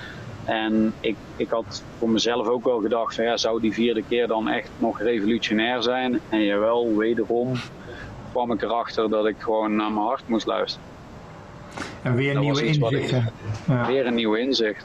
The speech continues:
Speaker 1: En dat zijn
Speaker 2: Ja.
Speaker 1: dingen die je, als je, als je als ondernemer alleen maar doorrent, dan ben je blind voor die dingen en dan sta je nooit bij stil. En,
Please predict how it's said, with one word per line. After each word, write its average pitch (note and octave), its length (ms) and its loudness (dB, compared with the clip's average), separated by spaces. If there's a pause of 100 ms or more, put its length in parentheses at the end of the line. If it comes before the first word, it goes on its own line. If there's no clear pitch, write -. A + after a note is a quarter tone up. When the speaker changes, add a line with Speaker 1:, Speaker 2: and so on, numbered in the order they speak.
Speaker 1:
En A2+ 200 -2
dat A2 180 2
zijn A#2+ 180 2
Speaker 2:
Ja. G#2+ 60 2
Speaker 1:
dingen A#2+ 260 2
die A#2 180 4
je, A#2 220 4 (420)
als - 200 -2
je, A2+ 180 2 (260)
als A#2 220 -2
je A#2+ 80 2
als A2+ 240 -2
ondernemer B2+ 640 2
alleen B2+ 200 2
maar A2+ 180 2
doorrent, A#2+ 720 2 (400)
dan G#2+ 160 2
ben A#2 140 2
je A2+ 100 0
blind C3 380 0
voor A#2 120 0
die A2 120 2
dingen G2+ 340 2
en G#2+ 80 0
dan G#2 100 0
sta C3 220 0
je A#2+ 160 0
nooit A#2+ 220 2
bij G#2+ 140 2
stil. A2+ 460 2
En, G#2+ 300 -2